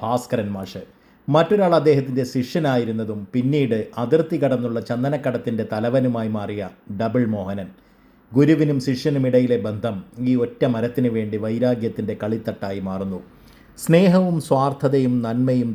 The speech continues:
തിന്മയും പ്രകൃതിയുടെ നിയമങ്ങളും മനുഷ്യൻ്റെ നിയമങ്ങളും തമ്മിലുള്ള സംഘർഷമാണ് ഈ നോവൽ. ഈ നോവലിൻ്റെ ദൃശ്യാവിഷ്കാരം ബിഗ് സ്ക്രീനിൽ എത്തിക്കഴിഞ്ഞു.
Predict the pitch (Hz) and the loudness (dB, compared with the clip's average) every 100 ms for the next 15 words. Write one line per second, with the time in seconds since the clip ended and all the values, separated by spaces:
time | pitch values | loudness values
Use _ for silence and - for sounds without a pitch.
0 | 110 113 120 123 113 110 117 113 131 131 | -4 -2 0 0 0 -2 -2 0 2 2
1 | 123 113 113 110 107 104 95 - _ _ | 2 2 0 -2 -4 -6 -8 -12 _ _
2 | 104 110 123 139 147 131 117 117 110 104 | -2 0 2 0 0 0 0 0 0 -2
3 | 104 101 104 110 104 107 101 107 110 120 | -4 -4 -4 -2 -2 -4 -6 -4 -4 -4
4 | 113 113 95 90 85 _ _ - 110 110 | -4 -6 -6 -8 -14 _ _ -2 0 0
5 | 90 90 87 - - - - 226 247 185 | -2 -4 -8 -12 -20 -12 2 4 6 6
6 | 185 202 214 208 185 165 - 185 175 160 | 6 4 2 -2 -2 -2 0 0 2 -2
7 | - 151 131 110 95 - _ _ 117 139 | 0 0 2 0 -4 -14 _ _ -2 -2
8 | 143 - 190 180 170 139 127 135 120 107 | -2 -2 2 2 2 2 2 0 0 0
9 | 95 | -2